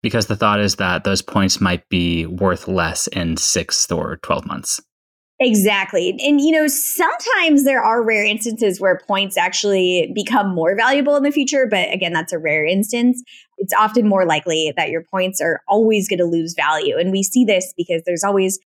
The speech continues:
Speaker 2: the credit card sign-up bonus where they say eighty thousand miles, and then the next year it's ninety thousand miles, and then the next year it's a hundred thousand miles. And it seems like the offers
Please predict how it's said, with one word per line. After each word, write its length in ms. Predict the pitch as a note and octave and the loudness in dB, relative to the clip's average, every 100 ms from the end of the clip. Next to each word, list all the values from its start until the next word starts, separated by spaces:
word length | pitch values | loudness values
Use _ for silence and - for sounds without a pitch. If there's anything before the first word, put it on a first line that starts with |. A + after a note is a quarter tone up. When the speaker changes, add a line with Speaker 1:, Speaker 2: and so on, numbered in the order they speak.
| - | -6
Speaker 2:
the 80 | |
credit 260 | F#3 G#3 G3 | -2 -2 -4
card 220 | G3 F#3 | -2 -4
sign-up 300 | F#3 E3+ D3+ | -2 -2 -2
bonus 340 | E3 C#3 C3 - | 0 -2 -2 -4
where 120 | D#3+ | -4
they 120 | E3+ | -4
say 140 | - | -2
eighty 300 | D#3 A#3 D#4 | -2 2 2
thousand 440 | C4+ B3 A#3+ A3+ G3+ | 2 2 0 0 0
miles, 500 | F#3+ F#3 F3+ F#3+ - _ | 0 0 -2 -4 -10 _
and 160 | G#3 A3 | -2 0
then 160 | G#3+ G3+ | 2 2
the 60 | |
next 260 | G3+ G#3 - | 0 -4 -2
year 100 | F#3+ | 0
it's 140 | F#3 | 2
ninety 260 | A3 A3 G#3+ | 0 0 -2
thousand 300 | F3 F#3 F3+ | 0 0 0
miles, 280 | D3 B2 G#3+ | 0 0 0
and 100 | G#3 | 0
then 120 | G#3+ | 0
the 60 | |
next 260 | A#3 A#3+ - | 0 -2 0
year 100 | A#3 | 0
it's 100 | A3 | 0
a 40 | A3+ | 0
hundred 280 | B3+ B3 | 2 2
thousand 280 | A3 F#3 F#3+ | 2 0 0
miles. 260 | E3+ C#3+ F3+ | 0 0 0
And 120 | G3+ | -2
it 120 | G#3 | -4
seems 200 | C#4+ D#4 | 2 2
like 120 | F4 E4 | 2 2
the 60 | |
offers 420 | D4 A#4 B3 C4+ | 2 4 4 2